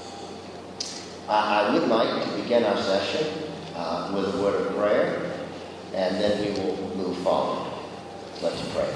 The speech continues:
Father, I, I'm grateful for this time and for these who have gathered and for the great work that's being done for the sake of the kingdom.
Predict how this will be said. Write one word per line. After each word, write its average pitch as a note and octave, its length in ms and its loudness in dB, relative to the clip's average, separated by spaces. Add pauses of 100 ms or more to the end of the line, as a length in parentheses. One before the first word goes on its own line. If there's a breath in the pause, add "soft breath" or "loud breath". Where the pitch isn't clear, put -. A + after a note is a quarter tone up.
Father, F2 500 4
I, - 560 -6
I'm F#2+ 140 -2
grateful G2 400 4
for - 220 -2
this F2 340 -2
time F2 300 -2
and F2 220 -4
for F2 300 0
these A2 320 2
who F2+ 140 0
have F2 120 -4
gathered F#2+ 520 2
and - 80 -4
for - 200 -6
the - 60 -6
great F2+ 240 -2 (180)
work G2 160 2 (100)
that's F#2 200 -4
being F2+ 300 -4
done F#2 340 0
for F#2 80 -6
the - 60 -6
sake F#2+ 320 -2
of F#2+ 140 -4
the - 60 -6
kingdom. F#2+ 380 0